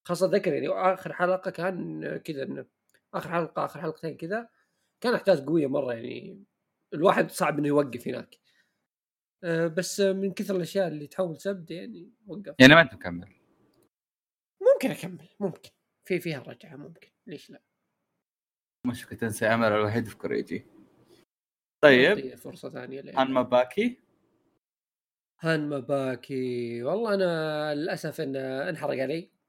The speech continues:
Speaker 1: مو بالأسف صراحة، أنا طلبت إنه ينحرق علي، لأني، آه، أبي أتحمس.
Speaker 2: مازوخي.
Speaker 1: إيه، مازوخي شوي.
Speaker 2: هو سف-،
Speaker 1: بص،
Speaker 2: فيصل
Speaker 1: يعني
Speaker 2: في سبة. أخاف إنك سبك، أخاف إنك سبك ما تنتبه. كمل.
Speaker 1: لا، لا،
Speaker 2: ما أثق
Speaker 1: بس
Speaker 2: فيك.
Speaker 1: إن
Speaker 2: <laughs> ما أثق فيك.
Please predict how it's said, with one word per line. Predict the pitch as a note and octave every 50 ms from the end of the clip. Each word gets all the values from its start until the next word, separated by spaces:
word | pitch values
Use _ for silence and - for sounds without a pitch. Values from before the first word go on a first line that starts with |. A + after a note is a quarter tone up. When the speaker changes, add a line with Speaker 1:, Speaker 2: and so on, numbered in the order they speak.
| _ _ -
Speaker 1:
مو | D4+ A4 A4+
بالأسف | C4+ C#3+ E3 - - F#3 G3
صراحة، | - - F3 E3 - G3+
أنا | F#3+ E3
طلبت | - - - D3+ - -
إنه | B2+ C3
ينحرق | C3 B2+ - C#3+ C#3+ - -
علي، | C3+ C3 E3+ F3+ _ _ _ _ _ _ _ -
لأني، | F3 C3+ B2+ B2 B2 B2 B2 B2 A#2+ A#2+ A#2+ A#2+ B2+
آه، | B2 - - - - - - - F2 E2+ - _ _ _ _ _ -
أبي | C#3 C#3+ C#3+ C3+
أتحمس. | - G#2+ G#2 -
Speaker 2:
مازوخي. | G#2+ G#2 F3+ - - - _ _ _ _ _ _ _ _ _ _ -
Speaker 1:
إيه، | - C3+ A#2+ A#2
مازوخي | B2 B2 - - B2+ - - C#3
شوي. | - - - - _ _ _ - - -
Speaker 2:
هو | A2 G#2+
سف-، | G#2 - - B4
Speaker 1:
بص، | A4 -
Speaker 2:
فيصل | A2 A2+ C#4+ - - -
Speaker 1:
يعني | F3+ F3
Speaker 2:
في | F3 F2+
سبة. | - B2+ A2+ - - G2+ F#2+ - - _ _ - - G2+
أخاف | G2+ - - A#2+ A#2 A#2+ A#2 B2+
إنك | A#2+ -
سبك، | - C#3+ C3 A2+ A2 G2+ - A#2
أخاف | A#2+ - C3+ C3+
إنك | C#3+ C3 B2
سبك | - C3 A#2 G#2 -
ما | A2 G#2
تنتبه. | A#2+ G#2 G2+ G2+ F2 F2 F2 - _ _ _ _ -
كمل. | B2 A2 G2 F#2+ F#2+ - _ - -
Speaker 1:
لا، | F3 D3+ C3+ B2
لا، | B2 C3
Speaker 2:
ما | C#3+
أثق | C#3 D#3+
Speaker 1:
بس | E3 -
Speaker 2:
فيك. | - G#3 G3
Speaker 1:
إن | G3 G3
Speaker 2:
<laughs> | F#3+ F#3 F3+ E3+ E3+ E3+ G#3+ C4+
ما | C#4 G4+ -
أثق | - - - D4+ G4+ - -
فيك. | - - G4+ G4+ - - - F#4 -